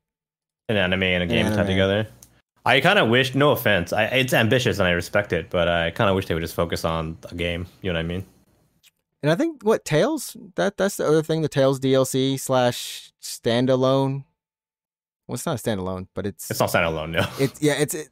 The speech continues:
Speaker 2: like, the way that they're marketing that is that it's not a D L C, but it is, it's a D L C.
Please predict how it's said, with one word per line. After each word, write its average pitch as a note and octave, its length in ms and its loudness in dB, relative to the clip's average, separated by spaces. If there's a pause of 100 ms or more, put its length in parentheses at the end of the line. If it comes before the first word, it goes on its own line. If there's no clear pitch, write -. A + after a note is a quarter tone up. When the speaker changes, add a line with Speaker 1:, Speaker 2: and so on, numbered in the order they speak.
Speaker 2:
like, D3+ 240 -2
the D#3 80 4
way F#3 140 6
that G#3+ 100 2
they're F3+ 180 4
marketing D3 460 4
that D3 220 2
is C3 160 2
that B2+ 120 6
it's A#2 160 0
not C3 220 2
a B2+ 60 4
D A#2+ 200 4
L A#2 140 4
C, A#2 280 0
but G2+ 180 0
it G2+ 80 -2
is, G#2+ 160 -2
it's - 180 -6
a A2 40 -4
D G#2+ 140 -2
L F2+ 100 -4
C. - 260 -8